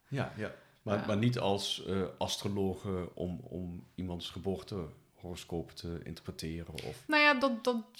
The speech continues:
Speaker 2: dat doe ik al <laughs> op zekere
Speaker 1: Ja,
Speaker 2: zin
Speaker 1: ja, ja, ja.
Speaker 2: met vrienden en familie. Ehm, maar ja, goed, uiteindelijk,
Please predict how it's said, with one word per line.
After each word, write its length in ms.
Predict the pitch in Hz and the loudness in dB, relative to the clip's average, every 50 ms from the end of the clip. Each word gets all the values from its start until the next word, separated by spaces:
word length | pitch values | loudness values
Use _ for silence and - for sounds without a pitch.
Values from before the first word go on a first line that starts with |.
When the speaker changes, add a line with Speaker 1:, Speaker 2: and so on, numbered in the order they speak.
| - | -2
Speaker 2:
dat 200 | - 233 220 196 | 0 0 0 2
doe 200 | 214 226 226 214 | 2 2 4 4
ik 200 | 240 240 - - - | 2 2 -2 -12 -8
al 280 | - 202 190 202 233 - - - - | -4 -2 0 0 0 0 0 0 0
<laughs> 160 | - - - | -2 -2 2
op 140 | - 240 220 | 2 2 4
zekere 320 | - - 220 233 - - 123 | 6 8 6 6 8 6 4
Speaker 1:
Ja, 60 | - | 6
Speaker 2:
zin 220 | - - 127 127 | 10 10 10 10
Speaker 1:
ja, 80 | 127 120 | 10 8
ja, 180 | - 113 - - | 6 4 2 2
ja. 80 | - - | 2 8
Speaker 2:
met 200 | 247 254 240 - | 8 8 8 6
vrienden 320 | - 269 262 262 254 233 233 | 4 4 6 6 6 6 4
en 100 | 247 233 | 2 2
familie. 520 | 233 240 240 240 220 214 220 254 277 - - - - - - - | 4 6 6 6 4 2 0 -2 -4 -6 -10 -16 -16 -16 -6 2
Ehm, 420 | - 262 262 262 262 262 269 262 | 6 10 10 10 10 8 6 2
maar 320 | 254 - - 233 285 320 330 | 0 -2 -2 4 8 10 10
ja, 100 | 320 320 | 10 10
goed, 280 | 320 - 339 311 - | 10 8 6 6 6
uiteindelijk, 640 | - 269 262 - 247 269 277 285 277 262 247 233 - | 6 6 6 8 8 8 8 8 6 6 4 2 0